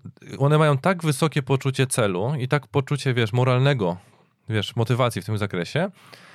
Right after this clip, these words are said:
że sobie pomyślałem, kurde, to jest jedno z niewielu, oprócz strażaków, miejsc, czy tam nawet osób, które faktycznie to by zadziałało i super, nie? Bo po prostu, wiesz, na-,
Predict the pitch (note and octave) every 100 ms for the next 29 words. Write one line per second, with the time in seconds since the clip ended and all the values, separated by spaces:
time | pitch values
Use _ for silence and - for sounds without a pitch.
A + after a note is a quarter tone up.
0 | - - - C3 C#3+ C3+ D#3 C3 D#3+ D#3
1 | A#2 D#2+ - _ _ - C#3+ C3 B2+ D#3
2 | F#3+ F#3 C3+ C3+ B2+ D#3+ C#3+ G#2+ - B2
3 | B2 - C#3 B2+ C3+ B2+ G#2+ C#3+ - -
4 | A#2+ A#2+ G#2+ C3 - - - _ _ _
5 | - A2+ A2 A2 - B2+ - C3+ - -
6 | C#3 D3 - C#3+ D#3 D#3 D3+ - C#3+ D3
7 | C#3 C3+ A#2 A#2 D3+ F#3+ D3+ - - -
8 | A#2 C#3 E3 - F#3+ F#3 G#3 F3+ D3+ G2
9 | C3+